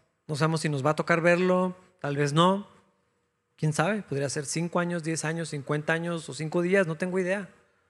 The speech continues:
Pero se acerca y va a ser un evento tan terrible como glorioso. Todo ojo le, le verá. Y no va a quedar dudas de que Cristo no solamente es verdadero,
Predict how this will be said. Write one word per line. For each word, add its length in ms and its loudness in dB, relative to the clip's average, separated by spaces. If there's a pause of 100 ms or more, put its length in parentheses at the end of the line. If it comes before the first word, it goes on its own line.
(1600)
Pero 160 -4
se 80 0
acerca 580 2
y 60 -8
va 80 2
a 20 4
ser 160 0
un 140 2
evento 520 2 (680)
tan 180 0
terrible 580 4 (340)
como 200 -2
glorioso. 540 -2 (1700)
Todo 260 6
ojo 160 0
le, 160 2 (120)
le 100 -2
verá. 280 -6 (560)
Y 80 -6
no 120 0
va 80 4
a 60 0
quedar 380 2 (120)
dudas 400 6
de 100 -6
que 140 -12
Cristo 680 0 (600)
no 80 -6
solamente 500 4
es 100 -4
verdadero, 680 4